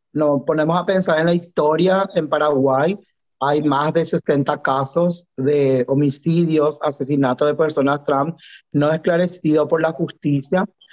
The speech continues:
En todos estos casos, eh, que habíamos rescatado justamente con la organización Panambí, eh, la forma que mataron a las compañeras fueron,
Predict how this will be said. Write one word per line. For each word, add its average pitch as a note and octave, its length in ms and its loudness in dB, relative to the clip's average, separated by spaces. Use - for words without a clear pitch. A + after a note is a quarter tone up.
En E3 180 0
todos E3+ 420 2
estos E3 720 0
casos, F3 720 -2
eh, C#3+ 600 2
que D#3 120 0
habíamos C#3 520 2
rescatado D3 880 -2
justamente C#3+ 680 0
con D3+ 160 0
la D3 60 0
organización D3+ 680 0
Panambí, D#3 600 0
eh, C#3+ 560 2
la D#3+ 280 0
forma F3 460 0
que G#3 100 0
mataron E3+ 460 0
a E3 100 2
las E3+ 140 -2
compañeras D#3+ 680 0
fueron, D3+ 480 0